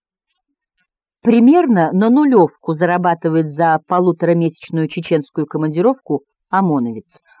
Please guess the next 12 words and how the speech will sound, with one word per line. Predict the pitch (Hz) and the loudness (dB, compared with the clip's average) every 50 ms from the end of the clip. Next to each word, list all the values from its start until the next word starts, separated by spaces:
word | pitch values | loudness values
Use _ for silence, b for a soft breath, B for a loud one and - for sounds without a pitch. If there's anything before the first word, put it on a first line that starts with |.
| b b | b b
но | 143 151 - | -4 -2 -2
автомат | - 156 156 - - 147 143 135 135 - - | -2 -4 -4 -2 -4 -2 -2 -2 -4 -4 -6
у | |
него | 143 151 156 147 160 - - | -6 -6 -4 -4 -4 -6 -4
уже | - 202 208 214 247 262 | -6 -8 -6 -2 0 0
есть. | 214 151 123 123 113 - - _ _ _ _ _ _ _ _ _ _ _ _ - | 0 0 -2 -8 -10 -10 -16 _ _ _ _ _ _ _ _ _ _ _ _ -10
За | 139 147 143 180 185 185 180 - - | -8 -6 -2 0 2 2 0 0 -2
эквивалент | 185 180 175 - 175 175 185 185 185 196 226 226 202 - - - | -4 -4 -4 -2 -2 0 0 2 2 2 2 0 -2 -4 -8 -10
двухсот | 170 160 165 160 175 170 - - - 190 185 170 160 160 | -8 -6 -4 -2 -4 -4 -4 -6 -4 -4 -2 -2 -2 0
долларов | 202 262 269 220 175 151 135 - _ b b b b b b b b | 0 0 0 0 -2 -4 -6 -8 _ b b b b b b b b
можно | - 180 214 233 220 220 240 247 240 | -2 0 0 0 2 2 2 2 2
приобрести | 233 - 233 214 196 208 220 208 - - - 254 254 247 | 2 0 -2 0 0 0 -2 -2 -4 -8 -4 -2 -2 -2